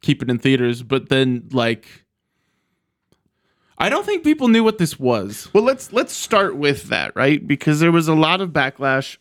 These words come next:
Speaker 2: from, first and foremost, the fact that Tim Allen was not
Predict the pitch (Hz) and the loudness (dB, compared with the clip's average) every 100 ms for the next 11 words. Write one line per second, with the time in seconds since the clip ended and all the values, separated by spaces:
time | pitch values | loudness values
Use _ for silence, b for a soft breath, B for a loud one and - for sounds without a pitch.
0 | _ - 151 143 139 - b b b b | _ -2 0 2 0 -4 b b b b
1 | - 247 262 - 190 175 180 190 175 143 | -2 0 0 2 2 2 2 2 4 2
2 | 143 - 156 156 127 131 _ - 120 - | 0 -4 -2 0 0 -2 _ -8 -8 -6
3 | 156 147 139 127 127 123 120 _ _ _ | -2 2 2 0 -4 -4 -6 _ _ _
4 | _ _ - - 147 139 139 143 143 131 | _ _ -6 2 2 4 2 4 2 0
5 | - - - | -6 -20 -20